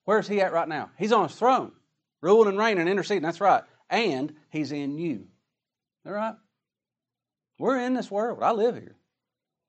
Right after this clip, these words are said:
I'm gonna have to eat some meals today. Uh, I'm gonna have to go work. <laughs> I'm gonna have to do some things. I'm gonna have to take a shower. I live here. I'm gonna get gas. But Christ dwells in me. Both of those.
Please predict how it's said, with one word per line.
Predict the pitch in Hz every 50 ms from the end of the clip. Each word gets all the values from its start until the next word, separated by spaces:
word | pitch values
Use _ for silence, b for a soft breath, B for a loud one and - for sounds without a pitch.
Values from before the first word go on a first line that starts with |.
| _ _ _ _ -
I'm | 151 208
gonna | 220 202
have | 208 196
to | - 139 165
eat | 214 233 - - _ -
some | - 151 135
meals | 147 175 220 240 208 127 - -
today. | 127 107 104 95 90 92 _ _ _ _ _ _ _ _ _ _ _ _ _ _ _ _ _ _ _ _ _ _
Uh, | 135 117 110
I'm | - 147 170
gonna | 185
have | 185 180
to | 160
go | 185 175
work. | 160 156 196 233 226 - - - - _ -
<laughs> | - - -
I'm | 185 - - b b b b b b b
gonna | - 175 180
have | 160 123 143
to | 185 247
do | 254
some | - 247 214
things. | - - 143 123 104 90 - _ _ _ _ _ -
I'm | 170
gonna |
have | 160
to | - 214
take | -
a | -
shower. | - 233 226 247 269 262 214 - - _ _ _ _ _ _ _ _ -
I | 139
live | 156 208 262 302 269 208
here. | 196 156 131 -
I'm | 135 160
gonna | 156 160
get | 185 180
gas. | 180 240 277 294 294 254 185 - - - - - _ _ _ _ _ _ _ _ _ _ _ _ _ _ _ _ _ _ _ _ _ _ _ _ _ _ _ _ _ _ _ _ _ _ _ _ _ _ _ _ _ _ _ _ _ - _ _
But | - _
Christ | - 170 175 175 160 -
dwells | - 151 151 147 143
in | 156 143 120 95
me. | 90 92 98 101 _ _ _ _ _ _ _ _ _ _ _ _ _ _ _ _ _ _ _ _ _ _ _ _ _ _ _ _ _ _ _ _ -
Both | - - 143 113
of | 107 101
those. | 107 92 104 117